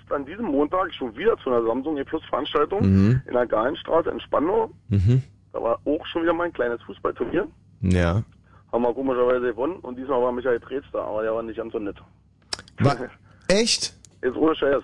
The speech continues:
Speaker 2: Der Lange?
Speaker 1: Der Lange, Klicker, Klicker, Preetz.
Speaker 2: Aber der ist ja normalerweise wirklich sehr, sehr sympathisch und sehr
Speaker 1: Na
Speaker 2: nett.
Speaker 1: ja, aber auch sehr ein bisschen zurückhaltend, muss er sagen. Und hier, ähm,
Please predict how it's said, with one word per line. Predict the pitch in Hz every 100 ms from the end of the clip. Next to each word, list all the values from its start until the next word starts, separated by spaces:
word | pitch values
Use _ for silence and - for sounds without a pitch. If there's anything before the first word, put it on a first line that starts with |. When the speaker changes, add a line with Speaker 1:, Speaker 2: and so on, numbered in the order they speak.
| -
Speaker 2:
Der | 147
Lange? | 151 170 196 190 247 - - - 127
Speaker 1:
Der | 120
Lange, | 123 139 131
Klicker, | - 135 139
Klicker, | 147 135 123
Preetz. | 139 143 - - _ -
Speaker 2:
Aber | 127 131
der | 127
ist | 131
ja | 131
normalerweise | 123 117 123 120 113 107
wirklich | 107 101
sehr, | 107 127
sehr | 165 131
sympathisch | 110 92 101 104 104
und | 101
sehr | 101 127
Speaker 1:
Na |
Speaker 2:
nett. | 113 95
Speaker 1:
ja, | 101
aber | 107 110 107 110 127
auch | 123
sehr | 131
ein | 127
bisschen | 131 113
zurückhaltend, | 110 - - 101 110
muss | 107
er | 107
sagen. | 107
Und | 107 120
hier, | 147 135 123
ähm, | 131